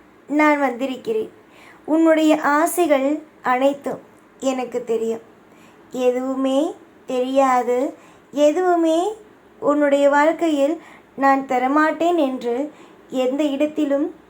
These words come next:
நான் சொல்லவே இல்லை. நீ ஆசைப்படும் ஒவ்வொன்றும் நடந்திடும் என்பதை தான் சொல்கிறேன். நான் சொல்லும் விஷயத்தை மட்டும் கொஞ்சம்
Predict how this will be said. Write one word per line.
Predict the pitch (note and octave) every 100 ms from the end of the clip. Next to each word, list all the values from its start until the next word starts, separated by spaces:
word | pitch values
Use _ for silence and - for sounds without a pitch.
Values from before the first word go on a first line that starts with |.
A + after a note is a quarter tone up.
| _ -
நான் | C#4 C#4 C#4
சொல்லவே | C#4 A#3 A#3 B3 C4 C#4+
இல்லை. | B3 A3 A3 - _ - - _
நீ | B3 C4 -
ஆசைப்படும் | A#3+ C4+ D4+ D#4+ D#4+ C#4 C#4 C#4+ F4+ - - _
ஒவ்வொன்றும் | - C4 B3+ C#4+ D4 C#4 C4 B3+ D#4+ - - _ -
நடந்திடும் | B3+ C4 B3+ C4+ C4+ B3 A#3 - _ _ -
என்பதை | C#4 C#4+ D4 C#4
தான் | C#4 C#4+ D#4+
சொல்கிறேன். | B3+ A3+ A3 G#3+ - - - -
நான் | C#4+ D4+ D4+
சொல்லும் | D#4 D4+ F#4
விஷயத்தை | D#4+ D4+ D#4 D4 - C4+
மட்டும் | - B3 - B3+ - - - _ _ _
கொஞ்சம் | - C4+ C4+ B3+